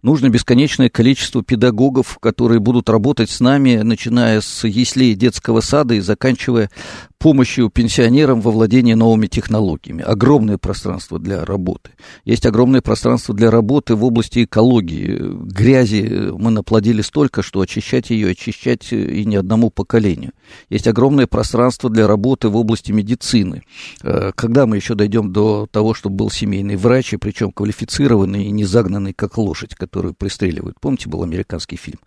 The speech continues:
Загнанных лошадей пристреливают, не правда ли? Не правда ли? Это было про Великую депрессию. У нас, э, стагнация, правда, сказать, глубокого кризиса,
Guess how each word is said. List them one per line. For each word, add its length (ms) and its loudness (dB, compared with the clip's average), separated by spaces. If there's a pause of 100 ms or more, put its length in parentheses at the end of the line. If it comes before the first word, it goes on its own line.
(220)
Загнанных 460 -2
лошадей 360 -4
пристреливают, 640 -6
не 80 -10
правда 320 -6
ли? 60 -16 (400)
Не 100 0
правда 340 2
ли? 100 -16 (420)
Это 220 -4
было 160 -2
про 140 -2
Великую 380 -2
депрессию. 720 -2
У 80 -4
нас, 540 -6
э, 420 -12 (600)
стагнация, 640 0
правда, 380 -8 (220)
сказать, 200 -8
глубокого 480 -2
кризиса, 420 -6